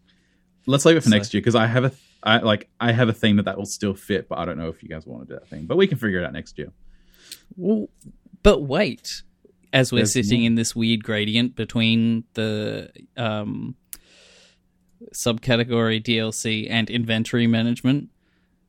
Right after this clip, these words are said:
Speaker 2: wh-, what do you mean, uh,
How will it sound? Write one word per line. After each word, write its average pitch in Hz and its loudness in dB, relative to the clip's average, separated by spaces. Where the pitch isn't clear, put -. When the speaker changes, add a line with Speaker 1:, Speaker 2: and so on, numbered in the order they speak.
Speaker 2:
wh-, 120 -6
what 165 0
do 131 0
you 151 2
mean, 185 2
uh, 107 0